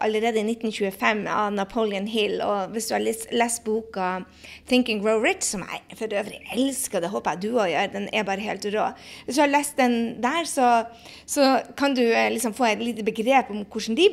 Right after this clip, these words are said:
brukte det. De snakker liksom om at det er en, eh, coordination of knowledge and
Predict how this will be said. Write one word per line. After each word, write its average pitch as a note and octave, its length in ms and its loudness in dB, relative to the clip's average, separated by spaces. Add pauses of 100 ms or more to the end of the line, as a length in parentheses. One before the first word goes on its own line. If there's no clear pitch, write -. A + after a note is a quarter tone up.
brukte G3 240 -8
det. D#3 160 -2 (420)
De A#3+ 160 -4
snakker A#3+ 320 2
liksom A3 240 0
om G#3 160 -4
at F#3+ 160 -2
det - 80 -4 (160)
er G3+ 160 2 (140)
en, G#3 160 -2
eh, F#3+ 160 -2 (320)
coordination C#4+ 800 4
of B3 80 2
knowledge A3 640 6
and A3 100 -2